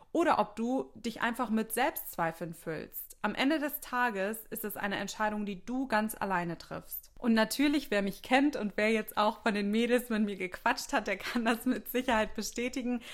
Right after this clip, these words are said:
Ich tue immer alles dafür, um Leute zu motivieren, um dafür zu sorgen, dass man im Laufe der Zeit auch wirklich so einen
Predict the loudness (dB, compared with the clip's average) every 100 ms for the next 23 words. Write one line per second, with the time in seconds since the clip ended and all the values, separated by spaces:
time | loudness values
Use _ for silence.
0 | -14 -10 -8 -2 4 6 6 4 4 2
1 | 0 -2 -4 -2 0 0 2 2 2 0
2 | 0 2 2 0 -6 -4 -4 -6 -8 -2
3 | -2 -2 -2 2 2 2 0 -2 -6 -4
4 | 2 4 4 4 0 0 0 0 0 0
5 | -2 -4 0 4 4 2 -6 -6 -6 0
6 | 0 0 -2 -4 -2 -4 -2 -4 -4 -2
7 | 2 4 6 4 2